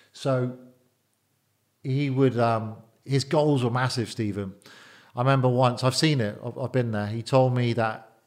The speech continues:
in the house that he bought, it's called Havenhurst, he was so into Tony Robbins and goal setting. Tony refers to him on his personal power,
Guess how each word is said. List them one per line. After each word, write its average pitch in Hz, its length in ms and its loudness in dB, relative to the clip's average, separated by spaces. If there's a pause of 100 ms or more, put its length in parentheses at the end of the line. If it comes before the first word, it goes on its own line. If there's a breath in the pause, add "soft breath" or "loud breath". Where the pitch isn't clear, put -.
in 131 140 -2
the 123 120 2
house 123 340 0
that 120 120 0
he 113 120 0
bought, 110 520 0
it's - 80 -20
called 113 180 -4
Havenhurst, 104 760 -2 (960 soft breath)
he 123 580 0 (180)
was 131 140 -8
so 139 200 6
into 135 360 0
Tony 123 320 2
Robbins 104 400 0
and 101 100 -6
goal 113 240 2
setting. 98 480 -8
Tony 135 300 0
refers 117 420 0
to 104 100 -8
him 101 180 -2
on 98 120 -4
his 98 180 -6
personal 110 400 -8
power, 101 340 -4